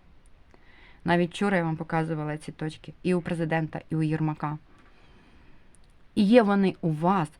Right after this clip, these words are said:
а в колоночці стояло, що ви маєте зробити те чи інше, такий план Бога. Ви його не виконали, то повірте мені, кірпіч на голову вам все-таки прилетить. Я отака жорстка.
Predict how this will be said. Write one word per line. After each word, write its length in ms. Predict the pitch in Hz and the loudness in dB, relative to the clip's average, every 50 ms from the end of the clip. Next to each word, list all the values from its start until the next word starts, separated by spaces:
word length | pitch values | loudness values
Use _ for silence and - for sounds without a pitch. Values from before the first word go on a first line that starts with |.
| - - | -8 -2
а 120 | - 160 160 | 0 0 0
в 100 | 156 - | 0 -2
колоночці 640 | - 196 190 190 202 202 180 165 160 - - 170 | -2 0 0 2 2 0 0 -2 -2 -6 -12 -14
стояло, 560 | - - - 185 175 165 180 165 156 151 160 | -12 -8 -6 -4 -2 -2 -2 -2 -2 -4 -8
що 220 | 160 - - 175 160 | -10 -8 -6 -6 -4
ви 120 | 170 170 | -2 -2
маєте 1000 | 170 170 170 170 175 170 160 151 143 151 151 143 - - - - 165 143 131 - - - - - - - - - - - - - - _ - - - - - - - - | 0 0 0 0 2 0 0 0 -2 -4 -6 -6 -8 -12 -4 0 0 0 0 0 -6 -18 -20 -20 -20 -20 -20 -20 -20 -20 -20 -20 -20 _ -20 -20 -20 -20 -20 -20 -8 -2
зробити 520 | 151 170 180 175 165 175 156 156 147 139 - - | 0 0 0 2 0 0 -2 -2 -4 -10 -10 -6
те 220 | - 185 165 143 147 - - - | -2 -2 -2 -2 -4 -10 -18 -14
чи 160 | - - - | -10 -6 -6
інше, 540 | - - 214 247 294 302 302 - - - - - - _ - | -4 0 4 4 4 4 2 -2 -8 -12 -12 -14 -18 _ -14
такий 300 | - 156 151 - 165 139 - | -14 -12 -8 -8 -8 -8 -6
план 300 | - - 175 151 131 139 - - - - - - - - - - | -2 0 2 0 0 -2 -8 -18 -20 -20 -20 -20 -20 -18 -10 -6
Бога. 380 | 135 139 143 139 131 123 120 - - - - - - - - - - - - - - | -4 -2 -2 -2 -2 -6 -10 -14 -20 -20 -20 -20 -20 -20 -20 -20 -20 -20 -20 -12 -6
Ви 160 | 165 180 220 | 0 2 4
його 220 | 220 190 170 170 160 | 4 4 4 4 4
не 140 | 156 151 | 2 2
виконали, 480 | 147 160 151 - 226 180 160 143 139 151 - - - - - - - - | 0 -2 -2 -2 -2 -2 -2 -4 -6 -8 -14 -18 -20 -20 -20 -20 -18 -14
то 100 | - 160 | -12 -8
повірте 560 | - 170 160 165 202 247 - - - - 185 | -6 -4 -4 -2 -4 -4 -6 -8 -8 -6 -4
мені, 340 | 175 160 151 143 143 143 143 - - - - | -4 -4 -4 -6 -6 -8 -12 -16 -20 -18 -6
кірпіч 520 | - - 208 180 - - - 190 208 - - | 0 0 0 0 0 -4 -4 -4 -4 -2 -2
на 100 | 196 190 | 0 0
голову 340 | 175 190 196 190 180 175 165 | 0 0 -2 -2 -2 0 0
вам 120 | 160 160 | 0 -2
все-таки 640 | 160 - - - - 151 151 - 160 156 - 165 - - - | -2 -6 -10 -4 -2 -2 -2 -2 -6 -10 -10 -14 -14 -14 -14
прилетить. 640 | - - 120 120 131 139 - - - - - - - - - - - - - - - - - - - | -10 -8 -8 -6 -8 -8 -10 -12 -16 -16 -18 -20 -20 -20 -20 -20 -20 -20 -20 -20 -20 -20 -20 -16 -10
Я 280 | - 151 147 180 208 269 | -6 0 4 4 4 4
отака 480 | 311 - 156 - 123 - - 147 175 170 | 2 -2 -6 -6 -6 -4 -4 -4 -4 -4
жорстка. 580 | 135 - 113 95 - - - - - - - | -6 -8 -8 -10 -10 -12 -16 -20 -20 -18 -20